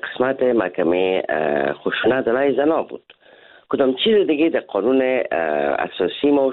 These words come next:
شما یا در قانون، ام، ما-، محاکم ما و شما به وجود نامده. صرف محکمهٔ، خشونت علیه زنان، که ما،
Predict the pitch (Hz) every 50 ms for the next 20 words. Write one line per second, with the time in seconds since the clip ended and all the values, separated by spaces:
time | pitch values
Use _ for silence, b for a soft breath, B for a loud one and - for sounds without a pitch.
0 | - - 139 131 131 123 110 - - - 69 - - 82 82 95 101 101 101 101
1 | 101 B B B B B B B B B B - 78 85 82 78 80 76 69 76
2 | 73 71 67 62 - B B B B B B B - - - 98 101 85 76 98
3 | 214 196 185 180 - 175 175 170 165 151 147 147 143 - - - 147 143 135 92
4 | 101 95 98 95 104 135 135 - 123 135 117 95 73 60 - 67 82 - - -
5 | 160 165 151 156 151 110 101 - - 104 92 95 104 120 156 170 170 165 165 165
6 | 165 B B B B B B B B - - 160 160 156 - - - - - -
7 | 123 156 190 190 196 190 175 165 160 165 143 160 147 147 143 143 147 135 143 B
8 | B B B B B B - - 76 78 76 78 - - 107 - - - 73